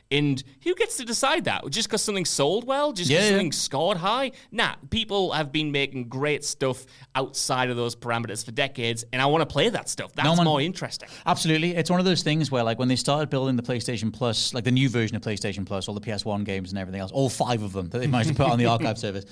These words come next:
Speaker 2: I was like, "That's brilliant," because you have so many to pick from. And if they need to go back and do those deals to get Soul Reaver on a P-, on a PlayStation five,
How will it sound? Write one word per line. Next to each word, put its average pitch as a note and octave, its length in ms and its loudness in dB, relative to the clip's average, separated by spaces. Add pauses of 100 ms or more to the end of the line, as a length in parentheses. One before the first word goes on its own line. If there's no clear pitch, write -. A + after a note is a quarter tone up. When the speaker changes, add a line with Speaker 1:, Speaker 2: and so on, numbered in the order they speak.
(260)
Speaker 2:
I D#3 100 4
was G#3 140 4
like, G3 100 2
"That's F#3 140 0
brilliant," G3+ 300 2
because C3+ 220 2
you E3 80 2
have D3 100 2
so D#3+ 340 2
many D#3 280 2
to C#3+ 100 0
pick G#3+ 200 0
from. G2 280 -2
And A2+ 80 0
if C3+ 80 0
they D#3 100 0
need D#3+ 180 4
to F3 60 0
go E3+ 140 2
back D3+ 260 0
and C#3 100 2
do C3+ 160 2
those B2+ 240 0
deals C#3 320 0
to D3 80 -2
get C#3+ 240 -2
Soul D#3 300 2
Reaver A#2 280 0
on A#2 180 2
a A2+ 40 -2
P-, B2+ 200 -4
on C3 100 2
a B2+ 60 0
PlayStation C#3 420 -2
five, D#3+ 240 0